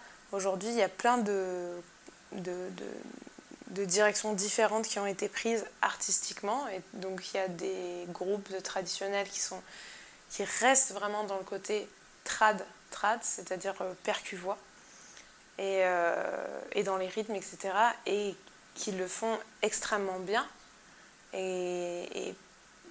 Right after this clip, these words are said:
pour moi, ça, je dirais que c'est, euh, vraiment, euh, la re-, enfin, voilà, la relève, ceux qui, qui sont là pour défendre une tradition, et cetera.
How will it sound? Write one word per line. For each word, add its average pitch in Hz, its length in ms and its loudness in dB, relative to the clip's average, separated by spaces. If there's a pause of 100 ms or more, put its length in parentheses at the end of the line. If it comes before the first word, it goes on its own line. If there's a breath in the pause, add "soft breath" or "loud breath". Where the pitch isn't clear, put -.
(480)
pour 196 240 0
moi, 277 240 8
ça, 254 300 2
je 220 60 -2
dirais 208 320 2
que 196 360 -2
c'est, 208 520 0
euh, 180 420 -6 (720 loud breath)
vraiment, 202 440 2
euh, 185 340 -4 (1200)
la 196 120 -2
re-, 180 200 -2
enfin, 185 260 -6
voilà, 226 240 -2
la 196 100 -2
relève, 208 440 2
ceux - 180 -2
qui, 190 260 -6 (640 loud breath)
qui - 120 -12
sont 196 180 0
là 196 120 4
pour 202 180 -8
défendre 202 380 -2
une 196 100 0
tradition, 202 720 0
et 214 80 -2
cetera. 208 460 0